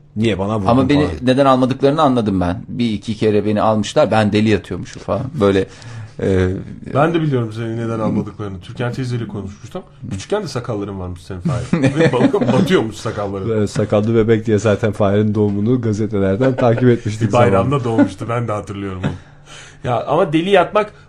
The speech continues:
Speaker 3: o da şey, uyku düzensizliğinden kaynaklanan bir şeymiş. Deli yatmak. Deli mavi.
Speaker 2: <laughs> Deli renkli
Speaker 3: Konusunu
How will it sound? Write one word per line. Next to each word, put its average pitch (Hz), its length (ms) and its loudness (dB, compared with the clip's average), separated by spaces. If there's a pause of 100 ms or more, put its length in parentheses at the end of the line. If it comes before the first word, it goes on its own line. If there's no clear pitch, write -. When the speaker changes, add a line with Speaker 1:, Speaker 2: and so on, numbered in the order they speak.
Speaker 3:
o 185 140 2
da 226 200 0
şey, 156 260 -8 (160)
uyku 151 340 0
düzensizliğinden 147 760 -2
kaynaklanan 120 560 -4
bir 92 60 -12
şeymiş. - 400 -14 (300)
Deli 117 160 -2
yatmak. 117 340 0 (640)
Deli 123 280 2
mavi. - 240 2
Speaker 2:
<laughs> 285 840 0
Deli 131 440 0
renkli 113 180 2
Speaker 3:
Konusunu 127 180 2